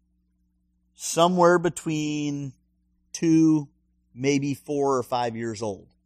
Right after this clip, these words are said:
We're not talking about an older child. We're talking about a young child, but one that can walk on their own. So you have this picture of Jesus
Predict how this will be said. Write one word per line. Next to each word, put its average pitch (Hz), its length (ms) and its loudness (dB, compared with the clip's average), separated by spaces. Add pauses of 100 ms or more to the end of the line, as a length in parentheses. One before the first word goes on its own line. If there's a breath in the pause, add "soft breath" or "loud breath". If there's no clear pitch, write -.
(600)
We're 110 120 -10
not 147 240 -2
talking 196 380 2
about 196 200 0
an 208 80 -4
older 170 360 2
child. 117 520 -4 (960)
We're 117 140 0
talking 147 420 0
about 143 240 -2
a 143 60 2
young 127 600 -4 (380)
child, 98 460 -14 (260)
but 131 180 -8
one 135 260 -2
that 123 160 -10
can 170 200 -10
walk 147 500 0 (500)
on 120 240 -4
their 123 220 -2
own. 107 220 -6 (2750)
So - 100 -4
you 135 140 2
have 170 160 6
this 185 100 -2
picture 202 340 0
of 175 80 4
Jesus 120 680 -4